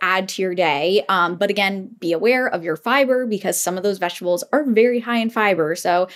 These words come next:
as you're going through your day, learn what your body likes and doesn't like in terms of fiber level. And then you can adjust what vegetables you're having.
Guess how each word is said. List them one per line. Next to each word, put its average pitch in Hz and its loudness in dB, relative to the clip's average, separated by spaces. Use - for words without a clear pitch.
as 202 -2
you're 226 2
going 226 2
through 233 -4
your 220 4
day, 185 2
learn 190 0
what 208 -2
your 208 -4
body 185 2
likes 170 0
and 180 -2
doesn't 160 -4
like 165 -6
in 175 -8
terms 165 -8
of 226 -2
fiber 220 2
level. 196 2
And 196 -2
then 185 -2
you 214 -2
can 220 4
adjust 202 0
what 180 2
vegetables 165 -2
you're 151 -2
having. 214 -2